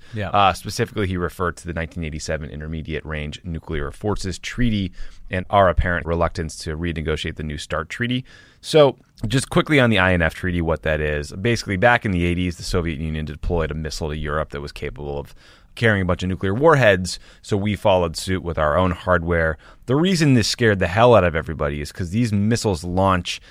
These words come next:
Speaker 2: and land in as little as ten minutes. So nuclear annihilation could happen quickly
Speaker 1: Yeah.
Speaker 2: and by mistake, and
Speaker 1: Nobody
Speaker 2: there's no
Speaker 1: wants
Speaker 2: way
Speaker 1: that.
Speaker 2: to walk it
Speaker 1: Yeah.
Speaker 2: back. Yeah. So this treaty, the I N F Treaty, prohibited land-based cruise missiles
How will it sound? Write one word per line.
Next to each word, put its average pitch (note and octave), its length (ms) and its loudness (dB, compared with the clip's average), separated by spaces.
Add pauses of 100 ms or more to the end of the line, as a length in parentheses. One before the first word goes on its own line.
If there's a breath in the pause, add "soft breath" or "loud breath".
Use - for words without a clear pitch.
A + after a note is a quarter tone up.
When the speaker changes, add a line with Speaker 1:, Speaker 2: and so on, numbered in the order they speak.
(120)
Speaker 2:
and E2 200 -6
land F2 540 -2
in F2 140 -4
as E2 120 -6
little F2 300 -2
as D2+ 140 -4
ten D#2 280 -8
minutes. D2 320 -8
So F2 280 0 (460 soft breath)
nuclear A#2+ 400 4
annihilation F#2 600 2
could - 160 -8
happen D#2+ 300 2
quickly F#2 600 -2
Speaker 1:
Yeah. F2 80 -4
Speaker 2:
and E2 100 -4
by D#2 140 -2
mistake, G2+ 580 0
and - 100 0
Speaker 1:
Nobody G#2 140 0
Speaker 2:
there's F#2+ 80 -2
no G2 60 4
Speaker 1:
wants F#2+ 100 2
Speaker 2:
way - 80 4
Speaker 1:
that. A#2 80 6 (100)
Speaker 2:
to - 80 4
walk - 220 2
it A2+ 80 -4
Speaker 1:
Yeah. F2+ 40 -8
Speaker 2:
back. F2+ 280 4
Yeah. G#2+ 160 6 (260 loud breath)
So B2+ 140 -2
this C#3 180 4
treaty, G3 320 2
the A2+ 120 6
I G2+ 120 6
N A2+ 60 4
F C#3+ 100 4
Treaty, F2+ 300 -2
prohibited G2 500 0
land-based F2+ 460 -2
cruise E2+ 200 -4
missiles D#2+ 400 -6